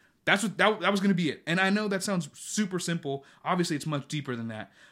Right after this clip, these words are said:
But I think that was gonna be, your favorite term is bread and butter. That was gonna be their tortilla and butter, like nobody's <laughs> business, bro.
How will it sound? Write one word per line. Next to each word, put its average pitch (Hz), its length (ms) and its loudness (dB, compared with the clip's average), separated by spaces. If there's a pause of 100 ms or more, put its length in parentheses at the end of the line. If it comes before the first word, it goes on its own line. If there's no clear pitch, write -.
(100)
But 160 100 0
I 175 80 2
think 196 200 -2
that 165 160 0
was 156 120 -4
gonna 151 180 -4
be, 131 300 -8 (220)
your 185 180 2
favorite 175 340 -2
term 151 200 -2
is 127 60 -4
bread 131 220 0
and 123 100 -2
butter. 107 280 -6 (320)
That 180 160 2
was 185 120 0
gonna 160 180 -2
be 147 120 -2
their 135 140 -2
tortilla 131 540 -2
and 120 120 -4
butter, 113 340 -4
like 110 300 -4
nobody's 143 640 -2
<laughs> - 120 -8
business, 135 440 -2
bro. 220 320 -8